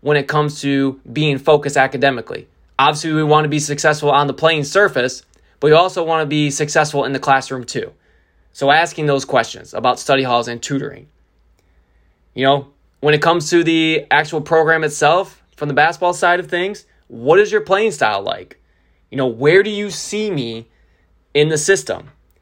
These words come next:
You know, what are the program expectations? What is the program culture?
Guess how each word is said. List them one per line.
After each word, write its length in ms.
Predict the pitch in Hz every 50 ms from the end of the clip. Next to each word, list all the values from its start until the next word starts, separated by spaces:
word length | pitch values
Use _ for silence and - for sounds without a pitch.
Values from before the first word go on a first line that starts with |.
| _ _ _ _ _ _ _ _ _ _ _ _ _ -
You 100 | - 127
know, 100 | 127 131
what 340 | 117 110 120 143 151 160 180
are 100 | 180 185
the 120 | 180 170
program 440 | - - 175 175 170 170 170 170 - -
expectations? 920 | 160 156 - - 170 160 156 - 143 160 190 180 - - 113 107 98 -
What 240 | 107 127 147 170
is 160 | 190 196 175 151
the 80 | 175
program 540 | - - 180 175 180 156 170 165 160 147 147
culture? 560 | - - 165 175 190 185 - 127 117 107 -